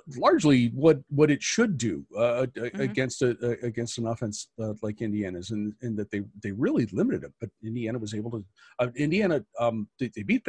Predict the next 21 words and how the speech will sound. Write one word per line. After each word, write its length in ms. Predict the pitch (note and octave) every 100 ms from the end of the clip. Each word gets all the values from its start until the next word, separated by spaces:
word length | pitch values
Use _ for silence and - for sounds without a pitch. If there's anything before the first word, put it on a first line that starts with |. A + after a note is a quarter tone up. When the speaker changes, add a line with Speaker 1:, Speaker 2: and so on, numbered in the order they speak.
| -
Speaker 1:
they, 160 | B2 G2 -
they 100 | B2
won 200 | C#3+ A3+
that 140 | F3
game 160 | C3+ D3+
with 160 | A#2+
one 160 | G#2+ C#3+
hundred, 400 | D3+ E3 E3 D3+ - _ _
excuse 240 | - F#3
me, 120 | B2+ - - _
two 160 | - G3+
hundred 300 | F#3+ G3 D#3+
eleven 420 | C#3 D3 D3 B2+
yards 240 | C3+ C3+ B2+
of 80 |
total 260 | A2 C3+ A2
offense. 380 | F2 C#2+ - - _ _ _ _ _ _ _ -
That's 180 | B2 B2
it. 140 | B2+ - _ _ _
That's 180 | G#2 G#2+
it. 140 | G#2+